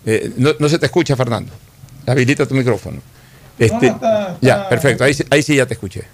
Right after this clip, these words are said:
Speaker 1: ¿Qué, qué, qué
Speaker 2: Decía
Speaker 1: decías?
Speaker 2: que alguien que va a comprar medicinas o, o comida o, o algo, ¿no?
Speaker 1: O sea, me da la impresión de que la situación no es tan estricta como en la cuarentena. O por lo menos,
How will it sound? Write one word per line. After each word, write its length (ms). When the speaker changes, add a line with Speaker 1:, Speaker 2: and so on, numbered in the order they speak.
Speaker 1:
¿Qué, 120
qué, 280
qué 80
Speaker 2:
Decía 220
Speaker 1:
decías? 100
Speaker 2:
que 560
alguien 240
que 60
va 80
a 40
comprar 280
medicinas 640
o, 60
o 460
comida 420
o, 220
o 100
algo, 140
¿no? 180
Speaker 1:
O 80
sea, 300
me 100
da 120
la 80
impresión 280
de 100
que 80
la 100
situación 360
no 60
es 80
tan 160
estricta 380
como 180
en 40
la 100
cuarentena. 560
O 120
por 120
lo 100
menos, 420